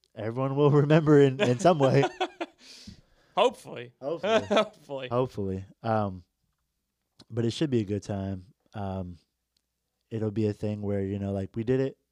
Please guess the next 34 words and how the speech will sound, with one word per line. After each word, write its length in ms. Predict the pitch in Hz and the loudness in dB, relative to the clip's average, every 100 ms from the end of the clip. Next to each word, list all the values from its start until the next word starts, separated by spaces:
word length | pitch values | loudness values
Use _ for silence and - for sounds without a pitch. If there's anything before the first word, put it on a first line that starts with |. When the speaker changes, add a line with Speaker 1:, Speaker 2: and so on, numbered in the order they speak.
| _ - | _ -14
Speaker 1:
and 580 | 104 101 101 98 95 101 _ | -10 -10 -8 -10 -12 -16 _
we're 100 | 107 | -12
proud 280 | 110 120 120 | -6 -4 -4
that 80 | 120 | -6
we 120 | 120 | -6
did 160 | 120 120 | -4 -4
it, 180 | 117 - _ _ _ _ _ _ _ _ _ _ | -4 -8 _ _ _ _ _ _ _ _ _ _
no 60 | 95 | -12
matter 220 | 101 104 | -10 -10
how, 200 | 101 107 | -10 -10
<laughs> 40 | 123 | -8
no 60 | |
Speaker 2:
Stepping, 260 | 120 151 165 | -2 2 4
Speaker 1:
matter 240 | 151 151 | 6 6
the 120 | 147 | 6
Speaker 2:
stepping 340 | 135 220 247 220 | 6 4 0 -4
Speaker 1:
outcome. 60 | |
Speaker 2:
stones 460 | 190 - 214 214 202 | -4 -2 0 0 -4
for 120 | 190 | -10
the 100 | 170 | -12
future, 440 | 165 175 170 147 135 | -8 -8 -8 -10 -8
right? 200 | 135 139 | -6 -4
Speaker 1:
Stepping 300 | 110 - 120 | -4 -4 -6
Speaker 2:
Yeah. 40 | 113 | -6
Speaker 1:
stones 380 | - 113 113 | -6 -6 -6
for 120 | - 107 | -8 -6
the 140 | 107 | -6
future. 380 | - 113 - 98 | -4 -8 -6 -6
We're, 240 | 95 101 | -4 -6
we're, 460 | 101 98 98 92 101 _ _ _ - | -4 -4 -4 -6 -10 _ _ _ -12
we're 220 | 104 92 | -10 -10
setting 340 | - 104 104 101 | -8 -8 -6 -6
a 240 | 92 90 - | -6 -8 -8
precedent 580 | 104 101 95 87 87 | -8 -8 -10 -12 -14